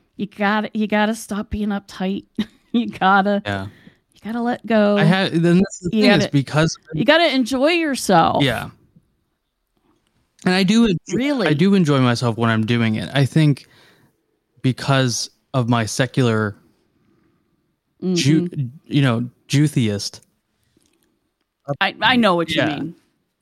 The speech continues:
Speaker 1: My husband was raised the same
Speaker 2: Yeah,
Speaker 1: way.
Speaker 2: the concept, I
Speaker 1: So
Speaker 2: think the concept of faith is very difficult for me. It's very hard for me because I think I
Speaker 1: Yeah.
Speaker 2: associate it with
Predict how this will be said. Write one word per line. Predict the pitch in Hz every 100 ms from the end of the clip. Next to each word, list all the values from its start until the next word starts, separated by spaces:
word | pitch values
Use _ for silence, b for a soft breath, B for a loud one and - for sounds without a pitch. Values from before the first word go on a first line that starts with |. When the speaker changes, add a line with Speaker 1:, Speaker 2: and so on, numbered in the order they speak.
| _ _ _ _ _ -
Speaker 1:
My | 214
husband | 220 220 220 208
was | 190 180
raised | 180 165
the | -
same | 160 156 143
Speaker 2:
Yeah, | 117
Speaker 1:
way. | -
Speaker 2:
the | 139
concept, | - - 185 208 - -
I |
Speaker 1:
So | 151
Speaker 2:
think | 226
the | 170
concept | - 233 262 220 -
of | 113
faith | - - - 131 123 107 -
is | 117 104
very | 107 110 110 107 104
difficult | 104 - - - _
for | -
me. | 85 - _ _ -
It's | 131 113
very | 120 107 120 113 107
hard | 101 107 104
for | - 92
me | 76 - _ _ _ _ _ _ _ _ _
because | 139 127 139 - -
I |
think | 196
I | 175
Speaker 1:
Yeah. | 165
Speaker 2:
associate | 160 135 120 - 110
it | 107
with | 117 110 - _